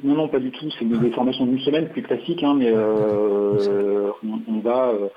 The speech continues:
en fonction de, on, on va créer des groupes de niveau, en fait, et puis chacun des groupes de niveau va, euh, aller avec un formateur, euh,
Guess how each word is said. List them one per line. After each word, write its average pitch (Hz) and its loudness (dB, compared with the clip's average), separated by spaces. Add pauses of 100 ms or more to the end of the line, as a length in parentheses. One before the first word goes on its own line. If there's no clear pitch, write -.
(220)
en 117 -4
fonction 131 -2
de, 117 0
on, 110 0
on 127 -4
va 127 0
créer 147 0
des 135 0
groupes 135 -2
de 123 0
niveau, 123 2
en 139 -2
fait, 139 -2
et 117 -2
puis 131 -8
chacun 127 -2
des 120 0
groupes 120 -2
de 117 -2
niveau 117 2
va, 123 0
euh, 101 -2
aller 117 2
avec 107 -2
un 110 -4
formateur, 107 -4
euh, 107 -2